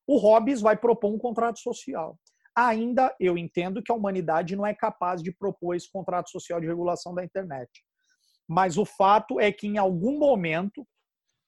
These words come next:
e se você me perguntar como, eu ainda não tenho uma opinião formada, eu tenho várias opiniões, mas não uma formada,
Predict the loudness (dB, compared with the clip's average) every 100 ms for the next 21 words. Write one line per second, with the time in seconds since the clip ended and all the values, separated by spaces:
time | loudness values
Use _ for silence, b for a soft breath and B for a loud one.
0 | _ -4 -2 -2 -2 -2 0 0 0 -2
1 | -4 -2 -4 -2 0 0 0 0 -2 -2
2 | -2 -4 -4 -4 -6 -6 -4 -2 0 0
3 | -4 -6 0 0 0 -4 -6 -8 -6 -6
4 | -8 -10 -8 -8 -6 -6 -6 -6 -4 -2
5 | -4 -6